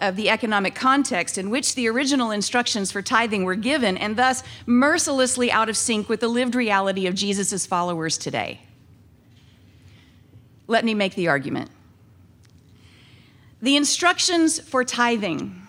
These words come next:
derive mostly from the book of Deuteronomy, which includes a couple of extensive discourses about how the economy of our ancient ancestors in faith ought to work. Deuteronomy,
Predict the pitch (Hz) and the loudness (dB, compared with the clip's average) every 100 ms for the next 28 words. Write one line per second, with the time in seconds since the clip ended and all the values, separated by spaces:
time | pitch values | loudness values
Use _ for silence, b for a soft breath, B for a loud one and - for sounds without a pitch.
0 | B B B B B B 233 262 277 294 | B B B B B B 0 2 4 4
1 | 285 262 240 240 254 285 294 277 269 - | 2 -2 -4 2 4 4 0 -2 -2 0
2 | 240 220 226 208 208 226 226 - 196 190 | 0 0 -2 -4 -2 -2 -2 -2 -2 0
3 | 233 208 208 208 175 131 120 - - - | 0 2 2 2 0 -2 -6 -14 -20 -20
4 | - - b b b b 269 262 - 277 | -20 -20 b b b b -4 0 2 2
5 | 262 330 339 294 - 254 - 381 392 330 | 0 -2 0 -2 -2 -4 -2 0 2 0
6 | 269 240 - - - 330 330 330 320 254 | 0 0 -2 -2 -2 0 2 2 0 -2
7 | 196 254 262 - 220 180 - 180 175 - | 0 0 0 -2 -2 -2 -2 -2 -2 -2
8 | 220 214 - 262 269 277 247 240 208 - | 2 2 2 0 2 2 -2 -4 -6 -4
9 | 285 302 285 190 175 185 B B - 220 | 0 0 2 0 -2 -4 B B 0 4
10 | 214 226 262 262 269 247 - 247 254 - | 4 4 2 2 0 -2 0 2 2 0
11 | 214 - 202 170 190 - 196 175 170 - | -2 -2 -4 -2 -4 -2 -2 -2 -4 -6
12 | - 208 - 196 170 147 - - - _ | 0 0 -2 -8 -4 -4 -6 -16 -20 _
13 | - - - _ _ b b b b b | -20 -20 -20 _ _ b b b b b
14 | 220 196 294 339 311 254 214 208 247 262 | -6 0 2 4 2 2 0 -2 -4 -6